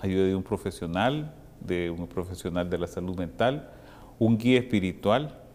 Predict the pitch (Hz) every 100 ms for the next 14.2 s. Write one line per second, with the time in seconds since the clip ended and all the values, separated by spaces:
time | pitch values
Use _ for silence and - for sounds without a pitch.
0 | - - - - - 127 110 101 135 214
1 | - 131 127 120 123 175 151 110 110 98
2 | 90 90 117 156 - - - - - -
3 | 113 110 110 98 90 - - - - -
4 | - - - - - 156 175 127 117 123
5 | - 98 98 101 101 104 90 - - 147
6 | - - - - - - - - - 104
7 | 101 95 104 92 90 92 - 110 101 98
8 | 131 - - - - - - - 120 113
9 | 123 143 - - - - - - - -
10 | 117 110 104 123 151 143 135 147 139 104
11 | 127 131 131 110 107 101 117 160 147 107
12 | - 104 110 110 110 107 - 131 107 98
13 | 95 95 92 87 98 95 107 113 127 110
14 | 107 101